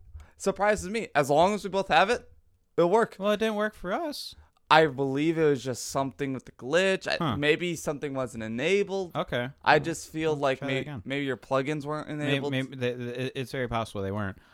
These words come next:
Speaker 2: Um, okay, well, that's very interesting.
Speaker 1: 'Cause, no, we got it working.
Speaker 2: Huh.
Speaker 1: Um,
Speaker 2: And he was able to see whatever weapon you had out?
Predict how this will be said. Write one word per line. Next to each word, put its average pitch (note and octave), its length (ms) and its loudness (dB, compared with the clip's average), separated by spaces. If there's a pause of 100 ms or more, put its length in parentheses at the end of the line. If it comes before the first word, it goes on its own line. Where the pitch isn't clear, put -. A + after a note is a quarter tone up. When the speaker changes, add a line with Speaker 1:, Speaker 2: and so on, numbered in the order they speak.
(160)
Speaker 2:
Um, B2+ 380 -2
okay, - 240 -20
well, G2 120 -20
that's G2+ 220 -18
very A2+ 160 -12
interesting. - 360 -16
Speaker 1:
'Cause, F3 160 0
no, G#3+ 260 2 (120)
we F3+ 160 6
got A#3 200 12
it G#3+ 60 6
working. A3+ 280 2 (560)
Speaker 2:
Huh. A#3 140 -4 (260)
Speaker 1:
Um, D#3 380 6
Speaker 2:
And D3+ 200 0
he D3 140 -2
was D#3+ 180 -2
able D3+ 240 0
to C#3+ 60 -6
see E3 340 -4
whatever C#3+ 360 -4
weapon D3 280 -4
you D#3 120 -6
had D#3 160 -2
out? F3+ 240 -2